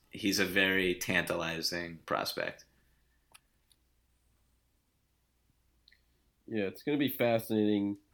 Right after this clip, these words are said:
Speaker 2: to see what, like, on the one hand, I can see them, you know, everything you just mentioned, Mike, like, that's a long-term solution, you know,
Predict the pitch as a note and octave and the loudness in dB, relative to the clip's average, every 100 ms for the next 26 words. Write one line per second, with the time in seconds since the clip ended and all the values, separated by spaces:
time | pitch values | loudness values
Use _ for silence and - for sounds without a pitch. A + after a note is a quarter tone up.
0 | _ _ _ _ D#2+ - G2+ - G#2+ G2+ | _ _ _ _ -20 -16 -12 -2 2 2
1 | F#2 F#2 F#2+ F#2+ - _ _ _ _ _ | 0 -4 -2 -4 -6 _ _ _ _ _
2 | _ _ _ _ - G#2 G#2+ A2 B2 B2+ | _ _ _ _ -4 0 2 6 6 8
3 | A#2+ A2+ A2 G#2+ G#2 G2 - G#2+ G#2 G2 | 10 10 8 4 2 -2 4 8 8 6
4 | F#2+ F#2 F#2+ - _ _ _ _ G#2 G2+ | 2 0 -4 -10 _ _ _ _ -2 2
5 | A2 G#2 G2+ F#2 - G#2 F#2+ F#2+ F2+ F2 | 4 6 4 4 2 0 0 -2 -2 -2
6 | - F2 F2 - F2+ F#2 F2 F2 F2 F2 | -2 -2 -2 -2 -4 -4 -2 -2 -2 -4
7 | F#2+ F2+ F2 F2 - _ _ _ _ _ | -4 -2 -2 -4 -10 _ _ _ _ _
8 | - F2+ F#2 F2+ - F2+ F2 F2 - F2 | -8 -4 -2 -2 -4 -4 -4 -6 -6 -6
9 | E2 D#2+ D#2+ | -6 -8 -12